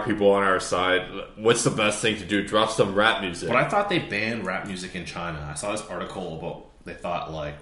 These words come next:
Speaker 2: rap music was, like, rebels music, and they, they banned it.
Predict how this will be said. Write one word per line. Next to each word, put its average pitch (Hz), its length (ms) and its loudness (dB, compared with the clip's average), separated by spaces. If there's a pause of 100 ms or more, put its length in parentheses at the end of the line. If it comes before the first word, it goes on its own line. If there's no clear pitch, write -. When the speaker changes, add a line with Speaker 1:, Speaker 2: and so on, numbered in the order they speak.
Speaker 2:
rap 85 300 -4
music 82 440 -8
was, 78 180 -12
like, 73 300 -8 (320)
rebels 85 460 -6
music, 90 520 -6
and 80 120 -8
they, 78 140 -8
they 82 200 -8
banned 82 320 -6
it. 87 240 -8